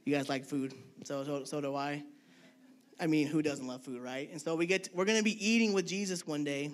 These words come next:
in heaven. And we know that the manna that's talking about here is God. That's the, that's the manna that God would provide in the Old Testament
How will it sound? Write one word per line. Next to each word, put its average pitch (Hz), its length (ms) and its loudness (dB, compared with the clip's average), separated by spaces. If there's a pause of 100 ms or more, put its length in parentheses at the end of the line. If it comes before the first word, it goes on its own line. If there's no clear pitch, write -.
(220)
in 185 160 2
heaven. 156 540 0 (600)
And 175 120 4
we 202 60 6
know 226 180 6
that 196 280 2
the 170 80 0
manna 175 440 2
that's 147 260 -2
talking 170 280 -2
about 147 160 -2
here 147 120 -4
is 143 140 -6
God. 160 520 2 (720)
That's 180 180 2
the, 156 240 -4
that's 175 200 4
the 185 60 0
manna 170 320 4
that 143 160 0
God 151 240 2
would 156 120 2
provide 143 720 0 (100)
in 156 100 -6
the 143 100 0
Old 139 160 -2
Testament 139 720 -2